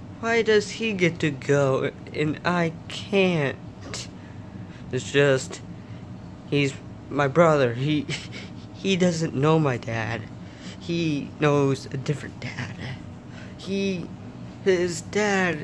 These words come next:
is, like, somewhere in,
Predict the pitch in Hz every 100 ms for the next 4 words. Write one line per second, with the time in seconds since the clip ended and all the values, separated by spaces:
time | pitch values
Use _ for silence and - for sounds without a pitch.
0 | - - 170 165 151 143 135 - - -
1 | - - - - - - - - - -
2 | - - - - - - - - - -
3 | - - - 160 156 156 156 156 151 -
4 | - - - - 143 131